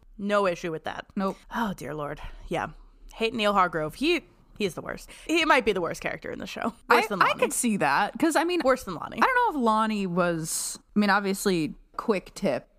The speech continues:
Speaker 2: don't abandon your child. Uh,
Speaker 1: Yes.
Speaker 2: it's not, like, ideal.
Speaker 1: Pro tip.
Speaker 2: I
Speaker 1: Don't do
Speaker 2: understand
Speaker 1: that.
Speaker 2: that mental illness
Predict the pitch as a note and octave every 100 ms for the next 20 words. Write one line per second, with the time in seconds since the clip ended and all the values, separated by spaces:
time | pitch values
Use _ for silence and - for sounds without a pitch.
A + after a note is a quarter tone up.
0 | F#3 F#3 E3+ E3 D3+ C#3 C#3 C#3+ C#3 C3+
1 | - - - - - - - - A3 F3
2 | C#3 - D#3+ D3+ D#3 C#3+ C#3 C3 - F3+
3 | F3+ _ _ _ - A3 F3+ F3 - G3+
4 | F#3 F#3 F#3+ E3+ D3+ - E3 D#3+ D#3+ D3
5 | C#3 C#3+ D#3 - - -